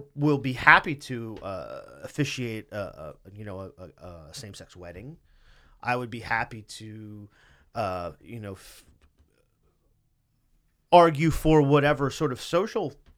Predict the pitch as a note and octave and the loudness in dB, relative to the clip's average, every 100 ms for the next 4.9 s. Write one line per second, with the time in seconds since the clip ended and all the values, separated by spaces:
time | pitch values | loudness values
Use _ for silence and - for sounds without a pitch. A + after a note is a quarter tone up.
0 | _ _ _ - G2+ F2+ F2 - _ D#3 | _ _ _ -12 -10 -10 -12 -18 _ -6
1 | - C3 A#2 A2 E3+ G3 C3+ B2 C3+ D#3 | -4 -6 -6 -2 0 2 2 2 0 0
2 | D3+ C#3+ - D#3+ F3+ - A#2+ G#2+ G#2 G2+ | -4 -8 -6 -6 -6 -10 -10 -10 -12 -14
3 | - _ _ - D3 D3 C#3+ D3+ D#3 D#3+ | -18 _ _ 0 2 2 0 0 2 0
4 | E3 D3 C3+ C#3 C3+ C3 C3 C3 - | -2 -4 0 2 2 0 -2 -4 -10